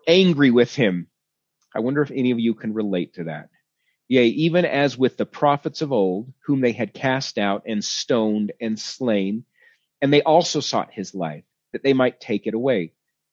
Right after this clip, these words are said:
But behold, I, Nephi, will show unto you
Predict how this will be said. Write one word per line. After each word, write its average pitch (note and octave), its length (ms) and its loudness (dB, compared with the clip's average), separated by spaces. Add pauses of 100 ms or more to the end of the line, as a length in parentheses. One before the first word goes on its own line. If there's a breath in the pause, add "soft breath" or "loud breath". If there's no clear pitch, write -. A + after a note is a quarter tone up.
(140)
But - 120 -2
behold, C#3+ 460 0 (100)
I, C#3 280 0
Nephi, C3+ 500 0
will A#2 160 -2
show C#3+ 340 -2
unto E3+ 240 -6
you A2 400 -2